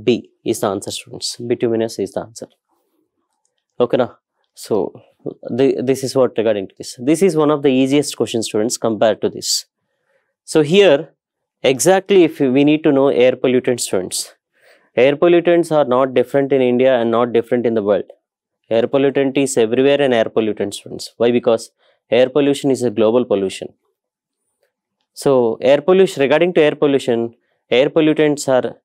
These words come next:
everywhere, it is similar in nature. Okay, na? Next one is,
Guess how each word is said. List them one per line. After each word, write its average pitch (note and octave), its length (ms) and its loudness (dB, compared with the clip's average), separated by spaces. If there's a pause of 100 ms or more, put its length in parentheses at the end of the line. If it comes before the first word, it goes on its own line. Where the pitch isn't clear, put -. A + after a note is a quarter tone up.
everywhere, C#3+ 420 2
it C3+ 140 -2
is B2+ 180 -2
similar A2 280 0
in G2+ 180 -2
nature. F2+ 320 -8 (1500)
Okay, A#2+ 160 -2
na? D3+ 120 2
Next C#3 260 -4
one D#3 140 4
is, - 440 -4